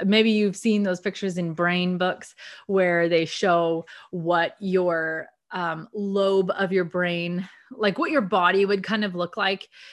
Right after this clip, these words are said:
if the amount of your brain that was dedicated to it was proportional to the size of your body. So, like, your leg is really tiny, your fingertips are, like, gigantic, you know, <laughs> those things are kind of fun to see.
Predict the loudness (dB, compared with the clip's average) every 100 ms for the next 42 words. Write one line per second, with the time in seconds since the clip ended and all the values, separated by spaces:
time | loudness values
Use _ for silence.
0 | -4 -2 -2 0 2 2 -2 -6 -6 -2
1 | 0 0 0 -4 -12 -6 -4 -2 -4 -4
2 | -4 -4 -4 -4 -4 -8 -6 -6 -6 -6
3 | -4 -4 -4 -4 -6 -2 -2 -4 -6 -10
4 | -12 -20 -12 -12 -10 -10 -10 -10 -10 -8
5 | -8 -8 -10 -10 -8 -6 -8 -8 -10 -8
6 | -10 -8 -8 -8 -6 -8 -8 -8 -8 -12
7 | -18 -4 -4 -2 -2 -2 -6 -6 -4 -4
8 | -2 -4 -4 -6 -8 -4 -2 -2 -2 -6
9 | -18 -20 -20 -6 -4 0 0 2 0 0
10 | 0 0 2 -2 -4 -12 -18 -4 -4 -2
11 | -4 -2 -4 -4 -4 -4 -4 -6 -6 -10
12 | -10 -6 -6 -6